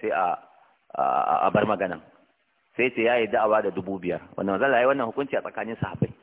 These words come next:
Sai ya bada rabi, ka rage masa rabi ya baka rabi. Ai ya fi dai babu, tunda baka da shaida. Sai ya bada rabi kawai shikenan a musu sulhu. Awil igrami,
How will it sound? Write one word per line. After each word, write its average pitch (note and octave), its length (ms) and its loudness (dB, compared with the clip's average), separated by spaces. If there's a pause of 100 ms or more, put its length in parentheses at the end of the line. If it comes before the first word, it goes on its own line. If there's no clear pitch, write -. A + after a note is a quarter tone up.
(600)
Sai B2+ 100 2
ya A#2+ 60 4
bada A#2+ 300 2
rabi, A2+ 220 -2
ka A#2+ 100 -2
rage D3 240 2
masa C3+ 220 -2
rabi B2 180 -2
ya G#2 80 2
baka A2+ 280 2
rabi. F#2 360 -4
Ai B2 80 2
ya C3+ 160 4
fi C#3 100 -4
dai C3 120 2
babu, C3 320 4 (100)
tunda C#3 200 -2
baka C3+ 260 2
da A#2 100 0
shaida. A2 320 -4 (1120)
Sai D3 100 0
ya C3 60 4
bada B2+ 300 4
rabi A#2+ 240 0
kawai C#3 180 0
shikenan G#2+ 360 -6
a - 40 -4
musu G#2+ 300 -10
sulhu. F#2 220 -18 (2000)
Awil D#3 260 4
igrami, D3 800 0